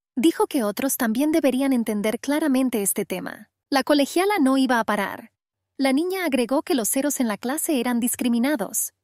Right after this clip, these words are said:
El profesor quedó desconcertado por tales declaraciones. Yunxing explicó que aunque todos los tipos estudiaron en la misma escuela, sus actitudes hacia las personas son diferentes. Como los ceros son insignificantes,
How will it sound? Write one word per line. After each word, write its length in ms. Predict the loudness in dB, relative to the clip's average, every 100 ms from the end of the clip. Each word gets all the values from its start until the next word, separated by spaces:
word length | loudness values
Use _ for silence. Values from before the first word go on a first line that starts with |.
| _
El 120 | -2 0
profesor 480 | 2 2 0 -2
quedó 260 | 0 0 0
desconcertado 760 | 0 0 -2 -2 -2 -2 -2 -2
por 180 | -4 -4
tales 320 | -2 -2 -2
declaraciones. 1000 | -2 -2 -4 -2 0 0 -2 -6 -8 -8 _ _ _ -4
Yunxing 600 | 0 2 2 0 0 2
explicó 560 | -2 -2 -4 -2 -2 -2
que 120 | -2
aunque 280 | -2 -2 -4
todos 420 | -2 -2 -4 -2
los 200 | -2 0
tipos 420 | -2 0 -2 -4
estudiaron 560 | -4 -4 -2 0 2 2
en 100 | 0
la 100 | -2
misma 280 | -4 -4 -4
escuela, 600 | -4 -2 -2 -4 -10 -20 _ _ -6
sus 240 | -2 0
actitudes 600 | 0 -2 0 0 0 0
hacia 200 | -2 0
las 180 | -2 -2
personas 480 | -4 -2 -2 0 0
son 220 | 0 2
diferentes. 840 | 2 0 -2 -2 -4 -10 -8 -8 -10 _ _
Como 240 | 0 2
los 160 | 2 2
ceros 280 | 2 2 2
son 180 | 2 2
insignificantes, 1040 | 2 2 0 0 0 0 0 -2 -6